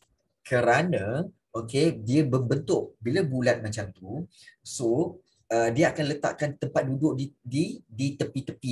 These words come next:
dia, betul? Dan tempat duduk dia bertingkat-tingkat, kan? Jadi, semua orang boleh melihat. Okey, semua orang boleh melihat tanpa terlindung.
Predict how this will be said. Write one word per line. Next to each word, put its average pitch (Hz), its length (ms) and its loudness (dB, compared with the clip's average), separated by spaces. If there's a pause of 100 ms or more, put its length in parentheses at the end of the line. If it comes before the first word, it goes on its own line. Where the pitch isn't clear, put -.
(100)
dia, 110 60 2
betul? 156 400 0
Dan 110 240 -6
tempat - 160 -4
duduk 123 320 -4
dia 160 80 0
bertingkat-tingkat, 117 800 -2
kan? - 180 -4 (800)
Jadi, 156 560 -4 (180)
semua 170 640 -2
orang 170 400 0
boleh 147 720 0
melihat. 135 720 -4 (480)
Okey, 165 240 -2
semua 131 320 -2
orang 151 240 -2
boleh 131 240 -2
melihat 131 480 -4
tanpa 135 480 -6
terlindung. 117 800 -2